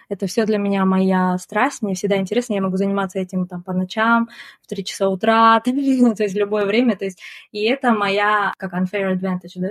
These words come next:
то есть, м, и, и любого человека. То есть мы должны каждый определить свои сферы, где мы с люб-, ну, там, с удовольствием чем-то занимаемся и можем сидеть, заниматься этим, там, часами, ночами,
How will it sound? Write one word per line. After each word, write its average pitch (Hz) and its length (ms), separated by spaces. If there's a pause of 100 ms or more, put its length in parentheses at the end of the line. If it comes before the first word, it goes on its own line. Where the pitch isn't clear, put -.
то 196 80
есть, - 180
м, 185 260
и, 214 100
и 208 280
любого 233 360
человека. 180 400
То 190 120
есть 180 80
мы 208 140
должны 208 300
каждый 214 340
определить 196 420
свои 190 300
сферы, 247 380
где 190 200
мы 185 420 (160)
с - 120
люб-, 190 340
ну, 202 200
там, 180 340
с - 100
удовольствием 208 420
чем-то 190 260
занимаемся 202 600
и 185 120
можем 190 320
сидеть, 190 340
заниматься 185 480
этим, 180 380
там, 180 220
часами, 226 640
ночами, 208 720